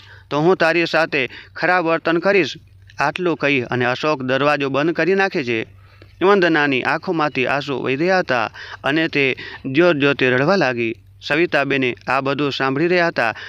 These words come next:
પણ તેઓ કંઈ બોલ્યા નહીં, કેમ કે તેમને આ બધું પહેલાંથી જ ખબર હતી કે વંદનાએ અશોક સાથે ખૂબ જ ખોટું કર્યું હતું. વંદના ત્યાંથી બહાર જવા લાગે છે,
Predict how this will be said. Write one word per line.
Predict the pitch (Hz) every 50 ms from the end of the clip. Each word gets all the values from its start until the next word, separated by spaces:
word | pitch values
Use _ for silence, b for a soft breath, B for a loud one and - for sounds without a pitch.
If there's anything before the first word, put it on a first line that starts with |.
| B B B
પણ | - 170 185
તેઓ | 165 - 175 165 160 156
કંઈ | 143 - 147 147
બોલ્યા | 139 135 135 147 170 190 196
નહીં, | 185 151 131 - - - - - - - -
કેમ | - 147 160
કે | 165 - 139 123 117 - B B B B B
તેમને | 135 139 156 160 160
આ | 165 165 165
બધું | 156 160 156 151 170 160
પહેલાંથી | - 160 156 156 160 160 156 - 160
જ | 143 131
ખબર | - 156 170 185
હતી | 180 185 175 185 180
કે | - - 156 135 120 - B B B B B -
વંદનાએ | 139 151 165 165 170 165 160 160 160
અશોક | 147 151 151 - 165 156 143 -
સાથે | 135 143 143 147 - 156
ખૂબ | 151 - - 151 147 156
જ | 156 156 156
ખોટું | 131 147 147 135 170 170 151
કર્યું | - 165 160 165 151 147
હતું. | - - 120 110 110 - - - - - - - - - -
વંદના | 135 151 180 196 196 175 156
ત્યાંથી | - 147 143 143 135 - 135
બહાર | 127 135 135 147 170
જવા | 165 147 151 147 156
લાગે | 165 170 180 185 190 175
છે, | 156 139 123 117